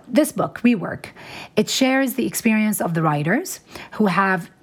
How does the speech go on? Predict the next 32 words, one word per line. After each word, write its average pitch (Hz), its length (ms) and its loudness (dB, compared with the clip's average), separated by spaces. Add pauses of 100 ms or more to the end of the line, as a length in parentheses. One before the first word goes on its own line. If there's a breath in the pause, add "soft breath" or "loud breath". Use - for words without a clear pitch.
(160)
this - 220 -2
highly 285 540 2
successful 190 760 0
and 165 260 0
profitable 247 460 2
business 175 380 0
that 175 280 0 (240 loud breath)
competes 233 400 2
with 170 180 0
giants, 147 680 -2 (340 loud breath)
but 226 140 4
is 226 100 -2
somehow 262 500 2
still 254 360 -2
true 233 340 0
to 220 140 -2
its - 420 -2
original 226 540 2
values 160 480 2
and 160 360 0 (140)
small 196 380 2
teams. 147 500 -4 (480 loud breath)
Now, 196 180 2
Jason 285 460 0
and 262 160 2
David 175 580 -2
are 185 240 2
the 180 220 -2
owners 240 460 2
of 165 240 -4 (400 loud breath)
Thirty-seven 247 680 2
Signals, 156 640 -4